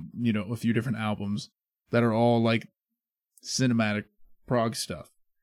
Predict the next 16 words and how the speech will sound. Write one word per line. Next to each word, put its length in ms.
And 120
then, 280
but 140
it 100
is, 160
does 200
get 160
nice 360
when 140
you 380
return 480
to 120
something 380
with 240
something 320
that 140